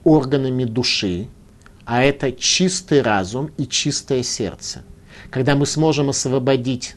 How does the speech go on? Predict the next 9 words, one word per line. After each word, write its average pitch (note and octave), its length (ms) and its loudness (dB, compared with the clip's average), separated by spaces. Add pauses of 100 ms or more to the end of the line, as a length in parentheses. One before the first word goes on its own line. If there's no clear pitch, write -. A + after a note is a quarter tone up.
(120)
наш C3 420 -2
разум A2+ 440 0
и - 20 -4
наше G#2+ 280 -4
сердце - 640 -6 (280)
от B2 180 -6
пристрастности C#3 840 0
нашего A2 460 -2
тела B2+ 500 -2